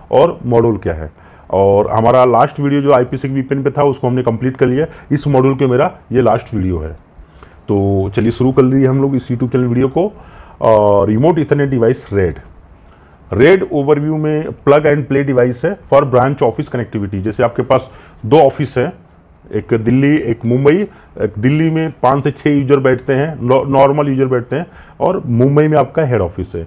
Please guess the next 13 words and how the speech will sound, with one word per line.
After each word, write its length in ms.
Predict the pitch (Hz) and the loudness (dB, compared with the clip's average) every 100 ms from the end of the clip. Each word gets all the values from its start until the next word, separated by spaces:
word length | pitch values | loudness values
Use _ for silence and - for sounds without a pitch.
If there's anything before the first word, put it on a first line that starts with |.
| - - - - | -14 -20 -14 -4
तो 340 | 113 110 110 - | 0 0 -2 -6
उस, 300 | 123 - - - | -10 -12 -18 -10
उसके 340 | - - - 151 | -10 -6 -4 0
लिए 160 | 160 | 2
आपको 460 | 175 120 117 - 165 | 2 2 0 0 -4
सबसे 300 | - - 147 | -4 -6 -4
बेस्ट 300 | 123 165 170 | -2 -2 0
ऑप्शन 300 | 139 139 131 | -2 -2 0
जो 140 | 123 | 0
है 120 | 170 - - - | 0 -4 -16 -4
रेड 240 | 104 139 139 | 2 2 2
डिवाइस 380 | 139 131 117 | 2 2 0
है। 100 | 175 | -4